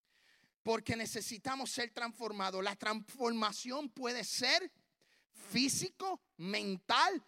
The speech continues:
emocional y espiritual. En estas tres o cuatro áreas tienes que trabajar. Tienes que, si quieres, ay, yo quisiera transformarme físicamente, pero no puedo. Yo estoy en dos y pico, yo quiero bajar a doscientas.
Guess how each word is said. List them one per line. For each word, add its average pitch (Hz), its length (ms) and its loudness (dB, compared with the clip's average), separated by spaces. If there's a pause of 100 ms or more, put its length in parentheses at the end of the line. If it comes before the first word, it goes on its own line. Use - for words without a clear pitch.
(180)
emocional 214 920 4 (140)
y 214 140 2
espiritual. 190 760 -4 (240)
En 214 220 -4
estas 302 420 -2
tres 302 200 4
o 294 120 -2
cuatro 294 440 0
áreas 285 340 2
tienes 254 340 -4
que 240 160 -6
trabajar. 196 720 -6 (840)
Tienes 269 280 -4
que, 277 180 -6
si 185 160 -12
quieres, 240 240 -6
ay, 170 240 -8
yo 175 160 -8
quisiera 240 360 -8
transformarme 190 680 -8
físicamente, 185 720 -10
pero 147 180 -12
no 156 140 -12
puedo. 143 300 -12 (920)
Yo 175 120 -6
estoy 240 280 -4
en 196 180 -6
dos 220 200 -2
y 226 100 -4
pico, 254 360 0
yo 175 120 -4
quiero 214 220 -6
bajar 208 260 -2
a 202 60 0
doscientas. 175 680 -6